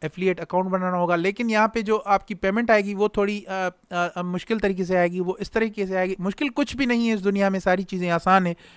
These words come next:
लेकिन करने वाला अगर कोई हो तो वो चीज़ें हो भी जाती हैं। आपने यहाँ पे simply जो है अकाउंट बनाना होगा। अकाउंट बनाने के बाद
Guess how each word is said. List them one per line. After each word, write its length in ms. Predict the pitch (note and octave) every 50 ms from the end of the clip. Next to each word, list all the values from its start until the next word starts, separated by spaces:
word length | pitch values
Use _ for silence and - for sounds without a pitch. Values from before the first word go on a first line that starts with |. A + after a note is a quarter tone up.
| - - F#3+
लेकिन 200 | F3+ - F3+ E3
करने 300 | - F#3+ F3 E3+ F3+ F3
वाला 220 | E3+ E3 D#3+ D#3
अगर 180 | D#3 E3 D#3+ D3+
कोई 220 | - D#3+ D#3+ D#3+
हो 280 | C#3 D3 D#3 D#3 D3+ - _ _ _ _
तो 80 | - D#3
वो 120 | D3+ D#3
चीज़ें 280 | D3+ - E3 D3 D3 C#3+
हो 160 | C#3 D3 D#3
भी 100 | D3+ D3
जाती 280 | C#3+ C#3 C3+ C3+ - C#3+
हैं। 180 | C#3 C#3 C#3 - _ _ _ _ _ _ _ - E3
आपने 360 | F3+ F#3+ G#3+ G#3 G#3 G3+ G#3 F3+
यहाँ 220 | F3+ F3+ F#3 F3
पे 400 | F3 F3+ F3+ F3+ E3+ D#3+ D#3+ D#3+
simply 340 | D3 - F3 E3+ - F3+ F3+
जो 140 | E3 E3+ E3
है 100 | E3 -
अकाउंट 340 | - - - E3+ F3+ F3+
बनाना 280 | F3 F#3 F#3 F#3 F3+ F3
होगा। 200 | E3 E3+ E3 E3+
अकाउंट 300 | D#3+ D#3 - F3+ F3+ F3
बनाने 280 | E3 E3+ E3 E3 D#3+ D#3
के 60 | D3
बाद 340 | C#3 D3+ E3 F3 F3+ F3